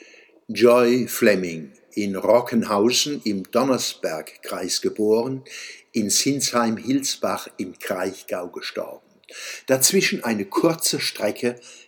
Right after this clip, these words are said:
die gleichzeitig die Welt umspannt. Sie umschließt ein gutes Stück Kurpfalz. Ziemlich genau in der Mitte, Joys Sprachheimat Mannheim. Der italienische Regisseur Federico Fellini hat einmal gesagt,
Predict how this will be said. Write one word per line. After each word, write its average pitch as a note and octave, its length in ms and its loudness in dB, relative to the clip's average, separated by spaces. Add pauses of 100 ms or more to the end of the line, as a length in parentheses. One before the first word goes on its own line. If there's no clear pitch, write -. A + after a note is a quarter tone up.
(120)
die G2+ 80 -4
gleichzeitig A2 880 2
die G#2 100 -2
Welt F#2 240 -2
umspannt. - 680 -12 (480)
Sie - 200 0
umschließt C3+ 720 -2
ein F#2 280 -4
gutes D3+ 420 0
Stück - 480 -4
Kurpfalz. - 840 0 (140)
Ziemlich E3+ 500 2
genau G#2+ 320 4
in F2+ 100 -6
der E2+ 120 -2
Mitte, - 360 -2 (480)
Joys A2+ 720 2
Sprachheimat F#2+ 1300 -4 (300)
Mannheim. F#2 500 -2 (1000)
Der G#2 120 -2
italienische C#3+ 800 4
Regisseur B2+ 560 6
Federico B2 720 4
Fellini A#2+ 640 0
hat G#2 160 -4
einmal F#2+ 360 -4
gesagt, - 600 -4